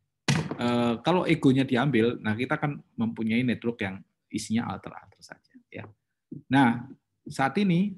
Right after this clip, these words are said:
eh, pada saat kita, eh, berhubungan dengan, eh, jejaring sosial, ini konteks yang,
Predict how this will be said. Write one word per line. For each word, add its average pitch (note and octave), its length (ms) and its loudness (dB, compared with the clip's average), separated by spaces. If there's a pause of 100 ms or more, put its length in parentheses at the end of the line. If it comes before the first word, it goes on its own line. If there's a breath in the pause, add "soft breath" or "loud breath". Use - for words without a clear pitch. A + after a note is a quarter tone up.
(240)
eh, B2 560 0
pada A#2+ 240 -2
saat A#2 240 -6
kita, B2 560 -2
eh, A2 320 -8
berhubungan A#2 560 -2
dengan, G#2 480 -2
eh, G2+ 240 -10
jejaring G#2+ 400 -8
sosial, A2+ 400 -6 (160)
ini D#3+ 160 -4
konteks - 480 -8
yang, G#2+ 400 -4